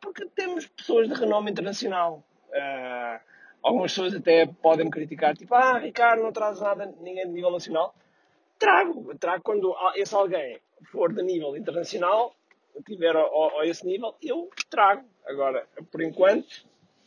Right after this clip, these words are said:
não me parece. E, portanto, trago quem realmente é, são os melhores de cada área.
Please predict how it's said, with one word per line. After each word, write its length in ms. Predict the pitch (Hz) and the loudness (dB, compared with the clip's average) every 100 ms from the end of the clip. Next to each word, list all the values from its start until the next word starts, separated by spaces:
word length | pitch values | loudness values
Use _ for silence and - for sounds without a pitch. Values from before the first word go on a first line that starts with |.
| _ | _
não 220 | 208 220 | -8 -6
me 80 | 220 | -4
parece. 400 | 349 277 254 - - | 0 0 -2 -8 -20
E, 60 | |
portanto, 540 | - - 185 175 - _ _ _ _ _ _ | -20 -6 -2 -2 -4 _ _ _ _ _ _
trago 400 | - 165 170 175 - | -2 4 4 2 -4
quem 180 | 190 180 | -12 -10
realmente 420 | 165 175 180 180 | -6 -4 -4 -4
é, 140 | 185 | -4
são 180 | 175 - | -4 -8
os 80 | 170 | -10
melhores 340 | 165 165 175 185 | -4 -2 -2 -6
de 100 | 180 | -10
cada 240 | 170 156 | -6 -4
área. 300 | 123 127 113 | -4 -8 -12